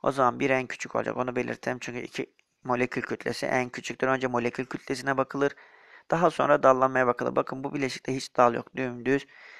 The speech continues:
gidiyor. Burada ise ne yapmış? Bir tane dal çıkmış. Dallanmayla ters orantılı. O zaman dallanması olan bileşik daha küç-, küçük olacaktır. O zaman iki en büyük olacaktır. İki, üç, bir. B şıkkındaki gibi olur arkadaşlar.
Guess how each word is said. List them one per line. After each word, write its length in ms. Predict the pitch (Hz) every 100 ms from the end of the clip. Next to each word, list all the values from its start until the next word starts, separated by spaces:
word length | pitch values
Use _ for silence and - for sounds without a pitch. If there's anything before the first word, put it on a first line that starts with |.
| - -
gidiyor. 320 | 131 139 -
Burada 240 | 127 127
ise 180 | 131 120
ne 40 |
yapmış? 360 | 127 - 135 -
Bir 80 | 139
tane 300 | 120 123 123
dal 180 | 120 117
çıkmış. 400 | - - 123 -
Dallanmayla 640 | 123 127 131 127 123 135
ters 340 | - 123 113
orantılı. 360 | 120 120 - 127
O 40 |
zaman 240 | 127 127 120
dallanması 680 | 120 120 123 127 123 139 - - - - -
olan 320 | - 120 -
bileşik 400 | 123 123 - -
daha 200 | 127 113
küç-, 460 | 120 131 - - - -
küçük 320 | - - -
olacaktır. 500 | 131 131 - 139 139 _ - - _ _
O 80 | 135
zaman 220 | 123 -
iki 380 | 120 - 143 135 - - - - _ -
en 240 | 131 123
büyük 180 | 123 120
olacaktır. 400 | 113 107 - - -
İki, 300 | 131 - - -
üç, 320 | 131 131 - -
bir. 220 | 120 110
B 180 | 127 123
şıkkındaki 540 | - - 113 110 113
gibi 160 | 123 120
olur 180 | 120 113
arkadaşlar. 500 | - 117 - 131